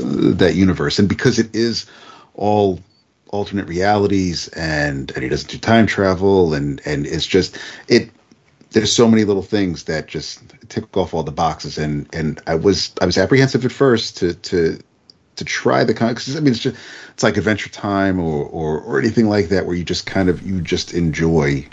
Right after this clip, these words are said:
the cartoon, you enjoy the, the, the source material, um, but at, so far,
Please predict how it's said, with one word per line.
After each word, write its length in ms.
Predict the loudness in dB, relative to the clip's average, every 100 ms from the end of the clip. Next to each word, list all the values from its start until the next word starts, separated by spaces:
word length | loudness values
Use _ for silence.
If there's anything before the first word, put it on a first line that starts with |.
| _ _ _ _ _ _
the 80 | -2
cartoon, 500 | 0 0 2 2 2
you 100 | -4
enjoy 380 | -4 -2 0 2
the, 220 | 2 0
the, 180 | -2 -4
the 120 | -2
source 400 | 2 2 2 -6
material, 480 | -4 -2 0 0 -4 -10 -8 -4 0
um, 560 | 4 4 4 2 -2 -6 -12 _ _ _ -16 -4
but 300 | 2 2 0 -14 -14 -2
at, 180 | -2 -2 -14 -8
so 220 | 2 4
far, 440 | 4 2 2 0